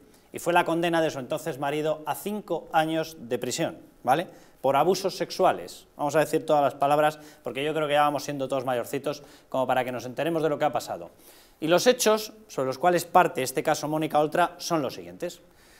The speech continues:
Su entonces marido abusó de una menor tutelada de catorce años. Hecho cierto y probado. La tutela de Teresa, así se llamaba la niña, la menor de catorce años,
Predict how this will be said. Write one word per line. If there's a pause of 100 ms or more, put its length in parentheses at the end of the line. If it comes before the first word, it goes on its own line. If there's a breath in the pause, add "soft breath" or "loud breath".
(100 soft breath)
Su
entonces
marido (460)
abusó
de
una
menor
tutelada
de
catorce
años. (120)
Hecho
cierto (200)
y
probado. (880 soft breath)
La
tutela
de
Teresa,
así
se
llamaba
la
niña,
la
menor
de
catorce
años,